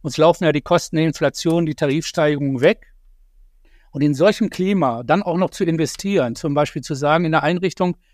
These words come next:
kaufe ich mir jetzt mal locker zwanzig Betten von Wisnar Bossow, weil ich überzeugt bin davon, dann können Sie ja mal schauen, wo Sie das in dem Budget unterbringen wollen. So, und es ist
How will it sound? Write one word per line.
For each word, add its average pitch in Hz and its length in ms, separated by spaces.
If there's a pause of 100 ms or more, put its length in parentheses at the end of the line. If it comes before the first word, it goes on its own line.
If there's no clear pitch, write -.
(160)
kaufe 170 260
ich 143 80
mir 170 160
jetzt 165 160
mal 165 80
locker 156 320
zwanzig 156 420
Betten 156 280
von 143 180
Wisnar 139 280
Bossow, 165 380
weil 131 100
ich 127 100
überzeugt 135 500
bin 180 120
davon, 208 380 (840)
dann 139 320
können 160 160
Sie 160 60
ja 180 60
mal 165 120
schauen, 165 320
wo 165 120
Sie 160 120
das 160 180
in 165 100
dem 156 100
Budget 151 260
unterbringen 131 560
wollen. 101 420
So, 123 200
und 135 280 (800)
es 151 160
ist - 300